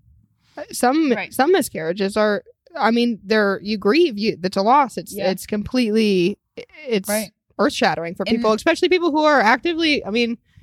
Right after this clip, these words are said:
Speaker 1: actively trying over and over again and experience this, like, to be questioned every time as if, like, there's something wrong with you, or to make that a reality is just, it's disgusting.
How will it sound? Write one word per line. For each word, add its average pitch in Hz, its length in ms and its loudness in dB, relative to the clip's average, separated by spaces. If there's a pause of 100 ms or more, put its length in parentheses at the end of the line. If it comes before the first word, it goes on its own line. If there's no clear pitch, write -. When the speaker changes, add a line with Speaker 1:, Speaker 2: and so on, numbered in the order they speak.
(140)
Speaker 1:
actively 339 380 0
trying 254 480 0
over 240 280 2
and 240 80 0
over 233 180 0
again 214 220 -2
and 175 80 -6
experience 220 520 -2
this, 165 280 -2
like, 175 280 0 (460)
to 247 160 2
be 214 160 0
questioned 190 500 0
every 165 160 0
time 151 300 -4
as - 100 -2
if, 165 220 -2
like, 120 320 0
there's 180 180 2
something 180 320 -2
wrong 147 180 0
with - 160 -4
you, 98 260 0
or 101 440 2 (140)
to 156 480 0
make 170 320 2
that 160 200 -2
a 147 60 -4
reality 101 600 0
is 95 200 -4
just, - 540 -10
it's 233 180 0
disgusting. - 680 -2